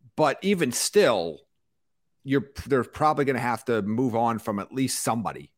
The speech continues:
you know, on, on one of these rosters. Man. Um, but to, to your original question, Chris, my get, my initial gut said eighteen to twenty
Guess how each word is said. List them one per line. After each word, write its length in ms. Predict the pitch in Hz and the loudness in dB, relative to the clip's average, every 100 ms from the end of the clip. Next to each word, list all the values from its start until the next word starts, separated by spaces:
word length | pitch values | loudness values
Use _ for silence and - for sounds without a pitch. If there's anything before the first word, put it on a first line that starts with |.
| _ _ | _ _
you 120 | - 104 | -4 -2
know, 180 | 98 95 | 0 -2
on, 300 | 95 104 104 | -2 -4 -4
on 220 | 104 101 | -4 -2
one 140 | 101 101 | -2 -4
of 60 | |
these 200 | 92 82 | -6 -6
rosters. 560 | 98 95 - 55 57 - _ _ _ _ _ _ _ _ _ _ _ _ _ _ _ _ _ _ _ _ | -2 -2 -4 -10 -14 -18 _ _ _ _ _ _ _ _ _ _ _ _ _ _ _ _ _ _ _ _
Man. 360 | 101 101 78 - _ _ _ _ _ _ _ _ - - - - | -2 -2 -6 -14 _ _ _ _ _ _ _ _ -20 -20 -18 0
Um, 580 | 151 165 160 151 139 139 | 4 6 4 2 -2 -4
but 220 | 127 170 | -2 0
to, 160 | 190 185 | 2 0
to 100 | 165 | 4
your 140 | 196 | 4
original 320 | 190 165 180 | 4 2 -2
question, 420 | 151 147 127 - 98 | 2 0 0 -4 -4
Chris, 440 | 98 87 - - _ _ _ _ _ _ _ _ _ _ _ _ _ _ _ _ _ _ _ | -2 -2 -4 -10 _ _ _ _ _ _ _ _ _ _ _ _ _ _ _ _ _ _ _
my 300 | - 135 147 | -6 0 2
get, 180 | 135 147 | 4 2
my 120 | 135 | 4
initial 420 | 139 139 151 160 143 | 2 4 2 2 0
gut 260 | 120 123 | 2 0
said 200 | - 113 | 0 0
eighteen 340 | 107 107 104 90 | 0 -2 -4 -6
to 60 | |
twenty 480 | 80 80 57 - - | -6 -10 -12 -16 -20